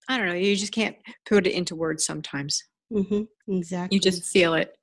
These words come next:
Speaker 1: And it's nice to, it's nice to s-, touch something that you know they were working on.
Speaker 2: Mm-hmm.
Speaker 1: It, it's just, uh, a really nice thing. I don't have, uh,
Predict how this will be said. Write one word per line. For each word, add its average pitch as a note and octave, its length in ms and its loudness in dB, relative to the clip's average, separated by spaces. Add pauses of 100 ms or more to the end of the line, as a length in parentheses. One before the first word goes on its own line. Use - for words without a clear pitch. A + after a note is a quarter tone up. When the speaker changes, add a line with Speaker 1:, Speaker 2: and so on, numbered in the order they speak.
(120)
Speaker 1:
And A#3+ 60 6
it's A#3+ 140 2
nice D#4+ 240 4
to, E4 80 2
it's - 580 -8
nice G4 160 4
to - 100 0
s-, - 300 2 (140)
touch - 240 0
something E3+ 560 2 (200)
that B3+ 80 4
you C#4 80 6
know D#4 120 8
they D4 100 10
were B3+ 160 4
working G#3+ 440 2
on. D3 280 -10 (320)
Speaker 2:
Mm-hmm. G#3+ 360 4 (140)
Speaker 1:
It, B3 160 4
it's B3+ 220 4
just, C4+ 320 4
uh, G#3+ 320 4
a G3 140 4
really A#3 280 6
nice G#3+ 240 4
thing. E3 320 -4 (340)
I G3+ 60 0
don't B3 160 2
have, B3+ 380 2
uh, G#3 240 4